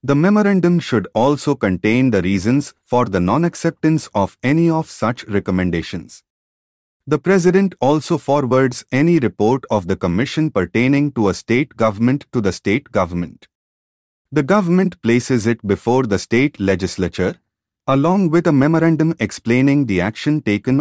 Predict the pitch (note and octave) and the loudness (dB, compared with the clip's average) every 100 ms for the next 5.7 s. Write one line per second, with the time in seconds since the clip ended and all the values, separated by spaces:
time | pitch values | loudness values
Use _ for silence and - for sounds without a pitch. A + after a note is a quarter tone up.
0 | - G2 G2 F#2 F2+ F#2 F2+ F2+ C#3 - | 0 0 0 -2 -2 -2 -2 0 -2 -2
1 | D#3+ D#3+ - G2 - G#2+ D3 A#2+ F2 - | -2 -2 -4 -4 -2 -4 -2 -2 -2 -6
2 | E2 _ _ _ _ _ _ _ _ _ | -12 _ _ _ _ _ _ _ _ _
3 | C3 C#3+ F3+ G#3 G3+ F#3+ F3 F3 - A#2 | -2 2 2 2 2 2 2 0 0 -2
4 | F2+ A2 C3 D3 - C#3+ G#2 F2 G#2+ A#2+ | -2 0 0 0 -2 -2 -2 0 0 2
5 | C3 G2+ F2+ G2 G2+ C#3 C#3+ | 2 0 0 -2 0 -2 -4